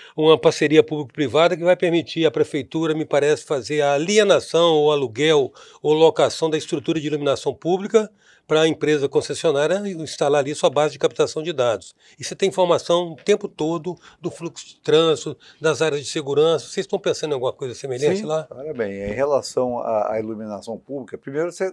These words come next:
Speaker 2: falou corretamente, o que a gente precisa agora é ter informações e disponibilizar as informações à sociedade. Então,
Speaker 1: Uhum.
Speaker 2: por isso que eu tenho colocado que esse modelo de cidades chiques,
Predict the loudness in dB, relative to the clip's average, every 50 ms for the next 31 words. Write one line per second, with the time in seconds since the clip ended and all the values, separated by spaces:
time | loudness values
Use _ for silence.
0 | _ _ -4 -4 -2 -2 -2 -4 -2 0 0 2 2 0 0 -2 -4 -4 -4 -6
1 | -6 -10 -14 -14 -14 -14 _ -12 -10 -10 -8 -6 -2 0 0 0 2 4 4 4
2 | 4 4 2 -2 -6 _ _ -20 _ _ _ _ -4 -4 -4 -2 -2 -2 -2 -2
3 | -4 -4 -2 0 -2 -2 -2 -4 -6 -6 -6 -6 -6 -10 -10 -8 -8 -8 -6 0
4 | 2 2 2 2 -2 -8 -4 -4 0 4 4 4 4 2 -4 -6 -4 -4 -4 -6
5 | -6 -8 -10 -10 -10 -10 -12 -12 -8 -6 -6 -2 0 2 2 2 0 -4 -12 -20
6 | -20 -20 _ _ _ _ _ _ _ -12 -12 -6 -2 0 0 0 0 -2 -4 -6
7 | -8 -14 -16 -12 -12 -8 -8 -8 -8 -10 -10 -14 -16 -14 -12 -6 -4 -2 -2 -2
8 | 0 0 -2 -2 -2 -2 0 2 2 2 0 2 2 0 0 0 -2 -8 -4 -2
9 | -2 -2 -4 -4 -2 -2 0 0 0 -2 -4 -4 -8 -10 -4 -2 -2 -2 -2 -6
10 | -12 -8 -8 -8 -8 -10 -16 -20 -20